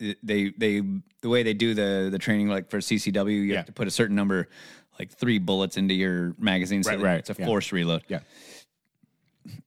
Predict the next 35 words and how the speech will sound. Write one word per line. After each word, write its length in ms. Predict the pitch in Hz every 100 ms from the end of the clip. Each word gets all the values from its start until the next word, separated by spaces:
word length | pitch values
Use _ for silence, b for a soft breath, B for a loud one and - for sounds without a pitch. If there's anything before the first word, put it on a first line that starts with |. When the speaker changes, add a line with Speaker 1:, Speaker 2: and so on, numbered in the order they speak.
| _
Speaker 1:
Um, 320 | 120 117 113 113
so 120 | 120
that's, 240 | 120 - -
and 160 | 120 120
those 220 | 123 117
fourteen 680 | - 143 147 - 139 135 135
rounds 320 | 135 127 123 107
are 80 |
six 340 | 92 - 151 -
from 120 | 147
the 40 |
standing 340 | 127 135 127 123
position, 380 | 120 117 120 113 113
eight 200 | 113 -
from 140 | 101
kneeling. 340 | 101 90 76 - - _ _ _ -
Speaker 2:
Okay. 260 | 90 98 113 - -
Speaker 1:
Stage 360 | - 110 101
three, 360 | - 139 175 185 _ _ -
also 280 | 127 151
seven 320 | 147 143 123 113
yards, 380 | 104 120 123 -
six 400 | - - 147 -
round 340 | 131 120 120 120 120
in 140 | 110
ten 240 | - 202
seconds, 500 | 190 110 113 107 127 - -
any 200 | 113 107
position. 500 | 104 90 87 113 139 - _ b b b b b b b b b b b _
S-, 300 | - - - -
also, 300 | 127 139 -
stage 300 | - 113 104
four, 340 | 127 139 175
seven 300 | - 123 117
yards, 400 | 117 110 131 151